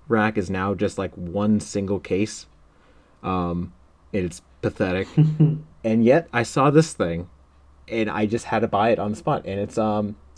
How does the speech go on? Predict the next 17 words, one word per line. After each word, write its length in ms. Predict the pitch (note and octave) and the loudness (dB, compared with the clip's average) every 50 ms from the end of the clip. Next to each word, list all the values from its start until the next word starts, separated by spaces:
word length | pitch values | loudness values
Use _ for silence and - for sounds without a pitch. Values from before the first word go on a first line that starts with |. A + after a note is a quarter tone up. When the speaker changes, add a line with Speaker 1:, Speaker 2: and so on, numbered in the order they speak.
| - - | -6 -4
Speaker 1:
a 100 | - A2+ | -2 0
Various 380 | F#2 A2 A2 B2 C3 A#2+ - | 4 4 6 6 6 4 2
Artists 300 | - B2 A#2 B2 A#2 - | 2 2 2 2 2 0
compilation 600 | - - A2+ G2 F2 - F#2+ F#2 F2+ - - F#2 F2 | -2 -2 -2 -2 -2 -2 -2 -2 -2 -4 -6 -8 -6
called, 280 | - G2 F#2 F#2 F2+ | -6 -4 -4 -2 -2
uh, 220 | F#2 F2 F2+ F2+ F2+ | -4 -4 -4 -4 -4
This 240 | E2+ G#2 G#2+ - | -4 -4 -4 -4
Is 100 | A#2 G#2+ | -6 -6
Boston, 640 | F#2 - G2+ F#2+ G#2 G2+ - - G2+ G2+ G2 F#2+ F#2 | -4 -4 -2 -2 -2 -4 -4 -6 -6 -4 -2 -2 -2
Not 240 | F2+ F#2 F#2 F#2 F#2 | -2 -2 -2 -2 0
L 80 | F2+ A#2 | 2 4
A. 280 | - E3 D#3+ D#3 C#3+ | 4 6 6 4 4
Speaker 2:
Oh, 20 | - | 2
sick. 680 | - - - - - - G#3+ A#3 G3+ - D#3 - - - - - - - - - - - - - - - - - - | 0 -6 -10 -6 -2 0 0 2 2 0 -2 -4 -10 -20 -20 -20 -20 -20 -20 -20 -20 -20 -20 -20 -20 -20 -20 -12 -8
Speaker 1:
Yeah. 720 | - A#2+ A#2+ C#3+ E3+ F3+ F3+ E3+ E3 D3+ B2 G2+ F2+ E2 - - - - - - - - - - - | -4 4 8 8 8 8 8 4 2 2 0 0 -2 -6 -10 -16 -18 -18 -18 -18 -18 -18 -18 -16 -2
They, 280 | - B2+ B2+ C3 C3+ C#3 | 4 6 8 8 8 8
uh, 160 | C3+ C3 B2 | 6 4 2